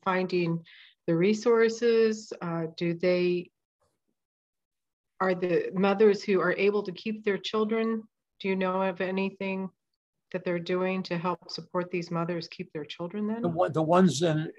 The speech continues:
Speaker 2: uh, that I mentioned, um, give them, um, family preservation money. It's not welfare. It's family preservation. They do everything they can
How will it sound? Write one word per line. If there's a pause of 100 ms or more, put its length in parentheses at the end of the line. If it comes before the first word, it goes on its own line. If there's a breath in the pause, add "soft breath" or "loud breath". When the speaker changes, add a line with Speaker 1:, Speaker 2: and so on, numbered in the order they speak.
Speaker 2:
uh,
that
I
mentioned, (480)
um,
give
them,
um, (200)
family
preservation
money.
It's
not
welfare. (680)
It's
family
preservation.
They
do
everything
they
can